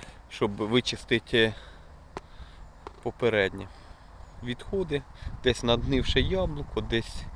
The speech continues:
ще щось наднивше. Вон з тої сторони, з теплиці, там пасинки, е, з томатів, ну, різні відходи.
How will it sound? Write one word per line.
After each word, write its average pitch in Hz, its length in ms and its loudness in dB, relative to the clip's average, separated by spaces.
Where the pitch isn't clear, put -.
ще - 260 0
щось - 220 -8
наднивше. 131 540 -2
Вон 110 120 0
з - 100 -10
тої 123 120 2
сторони, 113 420 0
з - 80 -8
теплиці, 127 500 0
там 107 240 0
пасинки, 151 760 4
е, 107 460 2
з - 140 -14
томатів, 117 520 0
ну, 302 160 -2
різні 120 280 -2
відходи. 117 500 -4